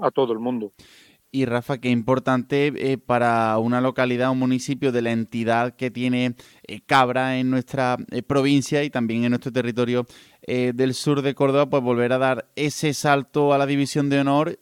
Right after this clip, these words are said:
Speaker 2: eh, del año pasado a este estamos hablando, y ahora también pues codearse con esos equipos de la Tercera Federación, porque,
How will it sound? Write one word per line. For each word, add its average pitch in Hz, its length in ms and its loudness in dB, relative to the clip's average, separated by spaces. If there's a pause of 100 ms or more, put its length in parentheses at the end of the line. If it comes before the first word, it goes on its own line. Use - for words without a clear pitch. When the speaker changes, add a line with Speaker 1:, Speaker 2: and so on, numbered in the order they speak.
Speaker 2:
eh, 92 300 -6
del 98 160 -4
año 104 160 -2
pasado 113 280 -4
a 113 60 0
este 113 140 -4
estamos 120 240 -2
hablando, 120 340 -2 (300)
y 131 80 4
ahora 139 120 6
también 147 220 2
pues 156 120 0
codearse 143 500 0
con 143 160 -2
esos 143 200 0
equipos 139 500 0 (120)
de 147 200 -2
la 135 420 2
Tercera 135 640 0
Federación, 143 540 -2
porque, 139 380 -4